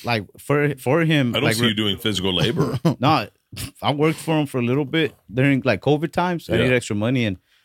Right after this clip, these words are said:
Speaker 1: so I went to, like, uh, do demolition, right? We'd go
Speaker 2: Yeah.
Speaker 1: into these houses, and they would be like, "Well, this stuff has to come out, whatever." And I remember there was this big sledgehammer, and, and I wanted to use that. I had to tear down this island, and he was like, um, "The owners wanna keep the floors."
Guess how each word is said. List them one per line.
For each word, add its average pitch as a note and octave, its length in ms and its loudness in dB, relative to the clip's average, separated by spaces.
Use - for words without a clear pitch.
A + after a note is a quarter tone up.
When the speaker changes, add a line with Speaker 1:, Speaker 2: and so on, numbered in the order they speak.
Speaker 1:
so - 140 -2
I G#2+ 60 4
went B2 280 2
to, - 120 -2
like, G2+ 320 2
uh, F#2 280 2
do A2+ 240 0
demolition, G#2+ 680 0
right? A2 380 -2
We'd G#2 140 -4
go A#2+ 120 2
Speaker 2:
Yeah. A#2 40 2
Speaker 1:
into A2+ 160 -2
these G#2 160 -4
houses, A2 380 0
and E2+ 240 -6
they G2+ 80 -2
would G2 100 -2
be G2 80 -8
like, F2+ 120 -2
"Well, G2 320 -4
this A#2+ 160 -2
stuff - 380 -2
has A2 180 -2
to G2+ 80 -10
come G#2 220 -4
out, G2 160 -2
whatever." F2 380 -6
And G#2 440 0
I F#2 60 -6
remember A2 340 0
there A2 80 -2
was A2+ 100 -6
this F#2+ 80 -8
big B2+ 320 -6
sledgehammer, A#2+ 600 -2
and, F#2 260 -4
and G2 120 -8
I F#2+ 100 -6
wanted A2+ 240 0
to G#2 60 -2
use A#2+ 200 0
that. A#2 80 2
I - 40 2
had A2+ 100 -4
to G#2 100 -6
tear G#2+ 200 -2
down A2 180 0
this D#2+ 140 -6
island, G2+ 420 0
and F2 100 -12
he G2 60 -8
was G2 160 -4
like, F2+ 180 -4
um, F2+ 500 -4
"The F#2 140 -4
owners A#2+ 260 2
wanna A2 200 -2
keep - 240 -4
the F2 80 -6
floors." G#2+ 640 0